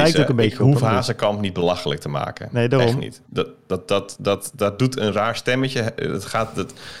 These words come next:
Speaker 1: dat, dat is, dat valt in het niet bij het stuk wat hij geschreven
Speaker 2: Nee, ik
Speaker 1: heeft,
Speaker 2: ben het met je
Speaker 1: namelijk.
Speaker 2: eens, hoor, het punt wat je maakt. Die infla-, dat
Speaker 1: Weet je,
Speaker 2: inflatiestuk was verschrikkelijk. Dat vond, maar
Speaker 1: echt.
Speaker 2: dat was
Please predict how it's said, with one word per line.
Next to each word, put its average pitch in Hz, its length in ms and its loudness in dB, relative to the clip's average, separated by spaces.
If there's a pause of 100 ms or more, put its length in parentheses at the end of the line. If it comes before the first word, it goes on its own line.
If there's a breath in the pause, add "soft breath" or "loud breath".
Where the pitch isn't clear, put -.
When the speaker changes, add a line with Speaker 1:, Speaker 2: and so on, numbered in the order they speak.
(160 loud breath)
Speaker 1:
dat, 104 220 -4
dat 107 140 0
is, 104 200 -2
dat 104 140 -2
valt 127 260 0
in 117 60 -2
het 107 140 0
niet 123 340 0
bij 95 160 0
het 95 100 -2
stuk - 260 -4
wat 85 160 -4
hij 80 80 -12
geschreven - 280 -4
Speaker 2:
Nee, 76 100 0
ik - 80 -4
Speaker 1:
heeft, 131 160 4
Speaker 2:
ben 127 100 4
het 127 80 2
met 131 100 4
je - 60 -2
Speaker 1:
namelijk. 131 140 4
Speaker 2:
eens, 123 100 2
hoor, 110 100 2
het 104 100 -4
punt 113 180 0
wat 101 180 -2
je 107 60 -4
maakt. 98 300 -4
Die 120 120 -2
infla-, 117 320 0
dat 117 120 0
Speaker 1:
Weet - 160 2
je, 131 60 4
Speaker 2:
inflatiestuk 139 500 2
was 120 140 -2
verschrikkelijk. 107 760 -4
Dat - 100 -4
vond, 151 240 2
maar 117 140 4
Speaker 1:
echt. 135 160 4
Speaker 2:
dat 127 160 -2
was 147 380 -2